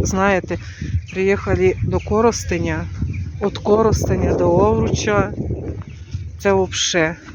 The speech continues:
Бачите, скільки снігу? Зима.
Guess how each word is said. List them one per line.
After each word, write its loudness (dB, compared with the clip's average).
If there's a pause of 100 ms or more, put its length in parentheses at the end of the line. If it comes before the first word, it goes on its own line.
(100)
Бачите, 2
скільки -2
снігу? 0 (1120)
Зима. 4